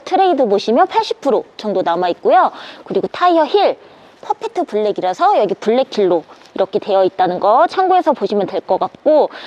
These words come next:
타이어 인치는 십구 인치로 이렇게 되어져 있는 차량입니다. 그 다음에 뒤쪽 타이어 트레이드, 뒤쪽도, 네, 팔십 프로 정도 남아있고요. 뒤쪽 힐, 뒤쪽 힐도, 어, 엄청나게 관리 상태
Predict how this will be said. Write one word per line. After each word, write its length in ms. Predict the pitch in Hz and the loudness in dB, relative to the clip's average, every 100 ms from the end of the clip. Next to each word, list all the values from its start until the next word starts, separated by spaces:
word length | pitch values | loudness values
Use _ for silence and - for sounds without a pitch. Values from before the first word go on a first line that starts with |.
| - - | -20 -18
타이어 320 | - 370 370 320 | -4 0 2 2
인치는 400 | 214 - 240 339 | 0 -2 -2 -2
십구 260 | 403 - | -4 -2
인치로 380 | 370 269 220 - - | -2 0 -2 -2 -6
이렇게 260 | 190 - | -8 -6
되어져 320 | 214 190 185 202 | -8 -4 -2 -2
있는 220 | 180 208 | -2 -4
차량입니다. 680 | 302 320 311 202 175 202 - - - - | 0 0 0 -2 -2 -2 -4 -20 -20 -8
그 120 | 233 | -2
다음에 260 | 226 220 330 | 0 2 0
뒤쪽 380 | - 233 302 | -2 -4 -4
타이어 260 | - 381 370 | 0 0 2
트레이드, 500 | 359 370 339 233 185 - | 0 0 0 0 -4 -6
뒤쪽도, 460 | - - - 392 453 523 - - | -8 -6 -4 0 0 0 -6 -10
네, 140 | - - - | -6 -6 -2
팔십 300 | 392 - - | -4 -4 -2
프로 300 | 277 269 403 | 0 2 0
정도 260 | - 202 | -2 -4
남아있고요. 600 | 180 180 185 - 277 381 208 - - - | -2 -2 -4 0 2 2 0 -12 -20 -6
뒤쪽 280 | 196 - 214 | -6 -4 -6
힐, 200 | - 415 | 0 0
뒤쪽 340 | - 214 - - | 0 -4 -4 0
힐도, 400 | 220 339 262 - - - - - | 2 2 2 0 -12 -20 -20 -16
어, 240 | 190 208 - | -10 -6 -2
엄청나게 680 | 190 185 240 202 165 160 - - - - - - | -2 -2 -4 -2 -2 -2 -6 -20 -20 -20 -20 -20
관리 380 | - 180 180 202 | -12 -4 0 0
상태 500 | 185 185 - 311 403 | -2 -8 0 0 0